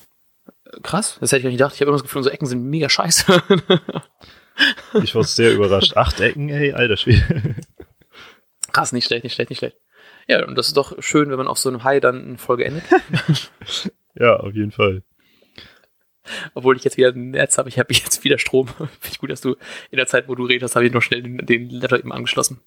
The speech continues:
Speaker 1: War, war sehr gut getimed.
Speaker 2: Oh Mann.
Speaker 1: <laughs> Du Mann.
Speaker 2: Äh, übrigens, ge-,
Speaker 1: Gut.
Speaker 2: geil ist, dass wir jetzt gar nicht mehr so lange warten müssen. Da
Speaker 1: Ja.
Speaker 2: das Spiel am Samstag schon ist.
Speaker 1: Also doch pro Monat
Speaker 2: Ja.
Speaker 1: wieder. <laughs>
Speaker 2: Oh Mann, ja.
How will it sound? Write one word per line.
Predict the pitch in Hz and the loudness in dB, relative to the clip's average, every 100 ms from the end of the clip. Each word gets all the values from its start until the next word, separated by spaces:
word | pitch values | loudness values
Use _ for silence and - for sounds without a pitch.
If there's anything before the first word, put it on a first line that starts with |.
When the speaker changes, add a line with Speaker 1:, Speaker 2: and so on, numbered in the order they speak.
| - | -10
Speaker 1:
War, | 135 139 143 | -6 -4 -2
war | 131 | 2
sehr | 123 | 2
gut | 117 - - - | 2 -4 -20 -16
getimed. | - 127 120 127 - | -6 -4 -4 -2 -2
Speaker 2:
Oh | 180 | 0
Mann. | - 92 92 | -2 -4 -6
Speaker 1:
<laughs> | _ - - - - _ - - - _ _ _ | _ -20 -20 -20 -20 _ -20 -20 -20 _ _ _
Du | - | -8
Mann. | 123 113 | -2 4
Speaker 2:
Äh, | 107 | 4
übrigens, | 120 123 117 - - 101 | 6 6 4 2 -6 -2
ge-, | 113 | 2
Speaker 1:
Gut. | 120 - | 2 4
Speaker 2:
geil | 120 127 | 4 4
ist, | 143 - | 4 6
dass | 139 | 6
wir | 135 131 127 | 6 6 6
jetzt | 120 - | 2 0
gar | 131 | -2
nicht | 131 | 2
mehr | 127 | 2
so | 117 | 2
lange | 117 113 | 0 4
warten | 123 - | 2 2
müssen. | 104 104 117 135 160 _ _ _ _ _ _ _ _ _ _ - _ _ | 0 2 0 -4 -8 _ _ _ _ _ _ _ _ _ _ -20 _ _
Da | 101 | -2
Speaker 1:
Ja. | 98 120 | 2 4
Speaker 2:
das | 123 - - | 2 -2 -8
Spiel | - 107 | -2 0
am | 107 | 0
Samstag | 127 - 113 | -2 -4 -4
schon | 101 90 | -2 -2
ist. | 90 - - - - - _ _ _ _ _ _ _ | -4 -6 -10 -20 -20 -20 _ _ _ _ _ _ _
Speaker 1:
Also | - 127 | 0 0
doch | 127 123 | 0 -2
pro | - - 123 | 0 2 2
Monat | 120 123 127 349 | 0 2 6 6
Speaker 2:
Ja. | - | 4
Speaker 1:
wieder. | - - - 147 - 170 - 180 - - - - 175 | 0 0 2 0 0 0 0 -8 -8 -12 -16 -8 -8
<laughs> | - - - - - - - _ - - _ - | -8 -10 -6 -6 -10 -16 -20 _ -20 -20 _ -10
Speaker 2:
Oh | 104 | -2
Mann, | 95 101 92 95 | 2 4 2 2
ja. | 98 | 0